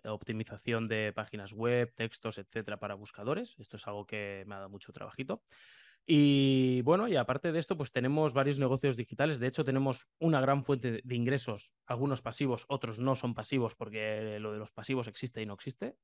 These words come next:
Algún día podemos hablar de eso. No hay nada pasivo al cien por cien, siempre requiere de cierto mantenimiento, pero bueno, pues tenemos muchas páginas web, tenemos, mm,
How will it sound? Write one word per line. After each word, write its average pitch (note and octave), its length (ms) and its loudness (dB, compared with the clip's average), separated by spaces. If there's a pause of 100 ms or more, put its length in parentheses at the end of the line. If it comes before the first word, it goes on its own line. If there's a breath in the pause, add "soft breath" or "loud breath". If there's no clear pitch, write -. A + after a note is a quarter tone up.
(160)
Algún A2+ 340 0
día D#3+ 380 4
podemos C3 280 0
hablar A2+ 220 0
de G#2 140 -8
eso. G#3 240 -8 (320 soft breath)
No D#3 140 6
hay E3 100 8
nada C#3+ 300 6
pasivo C#3+ 360 2
al A#2 100 2
cien B2 180 0
por A2 120 -10
cien, D3 200 -4
siempre C3 280 0
requiere A#2 300 -4
de G#2 80 -6
cierto A#2+ 260 -6
mantenimiento, A2+ 720 -4 (400 soft breath)
pero G#2 180 -4
bueno, G#2 240 -4 (220 soft breath)
pues - 100 -18
tenemos A2 340 -4
muchas A#2+ 320 -2
páginas G2+ 420 -12
web, C#3+ 220 -2 (540)
tenemos, A#2 1700 2 (140)
mm, A2 1080 -4